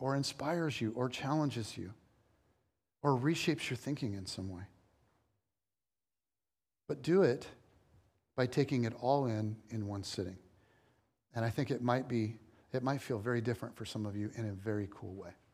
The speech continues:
All right, I'm gonna pray and then invite Tony and Jen back up. God, I just thank you for your word.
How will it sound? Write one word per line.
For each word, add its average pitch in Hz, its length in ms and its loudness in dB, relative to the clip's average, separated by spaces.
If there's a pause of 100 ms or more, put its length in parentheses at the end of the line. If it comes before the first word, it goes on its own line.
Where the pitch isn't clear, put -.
(1900)
All 101 60 -8
right, 98 140 -10 (160)
I'm 117 80 -2
gonna 113 140 0
pray 113 340 2
and 107 140 0
then 107 180 -2 (1040)
invite 107 260 0 (840)
Tony 110 220 -2
and 98 100 -4
Jen 107 200 -2
back 104 260 0
up. 104 160 -2
God, 123 180 8
I 127 60 8
just 131 200 -2
thank 151 220 0
you 147 160 2
for - 160 -2
your 110 80 2
word. 120 380 2